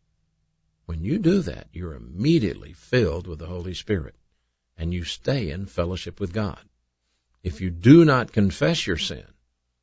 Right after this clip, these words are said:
if you allow your sin nature to stay in control, you will begin to chain sin. And as you chain sin, you will grow further and further away from God.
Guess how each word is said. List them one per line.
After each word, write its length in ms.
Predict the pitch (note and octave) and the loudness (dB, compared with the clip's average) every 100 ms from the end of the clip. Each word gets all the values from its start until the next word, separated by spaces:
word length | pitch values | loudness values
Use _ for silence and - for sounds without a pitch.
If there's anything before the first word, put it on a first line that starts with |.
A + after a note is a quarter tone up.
| _ _ _ | _ _ _
if 200 | F2 D#2+ | -6 2
you 180 | G#2 F2+ | 2 4
allow 360 | F2+ A2+ C3+ | 2 0 0
your 200 | C#3+ C#3 | 0 -2
sin 320 | A#2+ - C3 A#2 | -2 -4 -4 -4
nature 360 | B2 B2 F#2 | -6 -6 -8
to 100 | E2+ | -8
stay 320 | - - C#3+ | -6 0 2
in 120 | D3+ A#2+ | 2 -4
control, 580 | E2 - C2 A1 - _ _ _ _ _ _ - | -10 -10 -10 -10 -18 _ _ _ _ _ _ -18
you 140 | E2+ | -8
will 120 | F#2 | -4
begin 320 | F2+ F2+ A#2 C3+ | -2 0 2 0
to 80 | |
chain 540 | C#3 - D3 C#3+ B2 E2 | -4 -2 -2 0 -2 -2
sin. 320 | - E2+ B1 - _ _ _ _ _ _ _ - | -4 -6 -8 -14 _ _ _ _ _ _ _ -20
And 120 | D2+ | -8
as 320 | D2 A#2 G#2 | 0 2 2
you 140 | B2+ A#2+ | -4 -4
chain 420 | - C#3 E3+ E3 | -2 -2 -2 -2
sin, 520 | - C3 D#2+ C#2 - _ _ _ _ _ _ | 0 0 -2 -8 -16 _ _ _ _ _ _
you 140 | - F2 | -12 -8
will 100 | F2+ | -4
grow 380 | F#2 F#2+ F#2 E2+ | 0 0 0 -4
further 500 | - C3+ B2+ C3+ C3 | 4 6 6 2 -4
and 340 | E2+ E2+ E2 | -4 -4 -4
further 420 | - A2+ A2+ A2+ | 2 2 2 -6
away 400 | - F2 G2 D3 | -8 -4 0 0
from 260 | D#3 D#2+ D#2+ | 0 -8 -10
God. 340 | D2 - - | -10 -12 -20